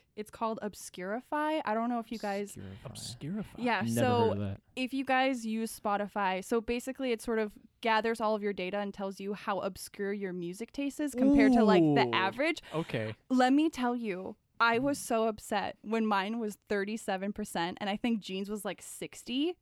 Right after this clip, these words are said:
Speaker 1: So, like,
Speaker 3: Okay.
Speaker 1: h-, whatever he's listening to is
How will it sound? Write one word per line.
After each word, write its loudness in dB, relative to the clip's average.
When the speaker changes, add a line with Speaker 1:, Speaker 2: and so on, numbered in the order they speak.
Speaker 1:
So, 6
like, 4
Speaker 3:
Okay. -2
Speaker 1:
h-, -6
whatever 2
he's 0
listening 2
to 0
is 0